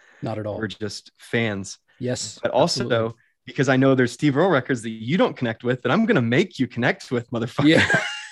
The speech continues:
Speaker 1: And I'm excited for that. And I'm, I'm excited to, like,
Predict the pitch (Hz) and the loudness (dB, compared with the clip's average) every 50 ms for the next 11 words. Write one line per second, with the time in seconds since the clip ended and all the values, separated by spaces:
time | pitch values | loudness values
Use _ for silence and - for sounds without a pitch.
0 | - - _ _ - - - - 180 - - 180 190 196 208 196 185 185 - - | -20 -20 _ _ -20 -20 -16 -16 -10 -2 0 2 4 4 6 4 4 2 2 -2
1 | 185 190 220 285 294 202 - - 165 131 113 110 110 110 - 143 147 156 170 180 | 0 0 0 -2 -4 -4 -2 -2 -2 -2 -2 -4 -10 -10 -8 -2 0 2 2 2
2 | 185 175 175 180 170 165 - - 185 185 196 175 151 - 175 156 151 143 131 117 | 4 4 4 4 4 2 2 0 0 2 0 0 -2 -4 -6 -4 -2 -4 -4 -6